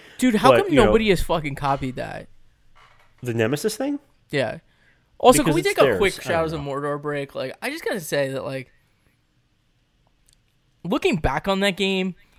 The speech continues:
Speaker 1: there's a lot that bothers me about it.
Speaker 2: Oh, yeah, and the new one is coming out, and it's probably gonna be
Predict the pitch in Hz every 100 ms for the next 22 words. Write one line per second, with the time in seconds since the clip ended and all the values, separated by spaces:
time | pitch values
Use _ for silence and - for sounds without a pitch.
0 | _ 165 190 156 139 131 127 - 127 113
1 | 98 127 - - - - - - _ _
2 | _ _ _ 233 180 135 87 147 147 143
3 | 143 170 165 120 113 139 117 117 107 92
4 | 107 - 117 107 101 101 101 95